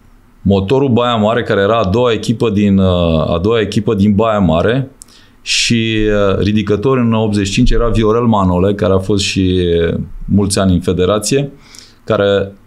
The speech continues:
în optzeci și unu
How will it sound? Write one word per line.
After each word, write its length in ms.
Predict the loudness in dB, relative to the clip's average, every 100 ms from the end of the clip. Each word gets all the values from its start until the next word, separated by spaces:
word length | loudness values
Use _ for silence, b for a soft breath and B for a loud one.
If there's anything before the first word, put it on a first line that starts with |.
| -20 -20 _ _ -20 -20 -20 -20 -20 -20 _ _ _ _ -20 -6
în 120 | -2
optzeci 320 | 0 -2 -4 -4
și 140 | -2
unu 380 | 0 0 -2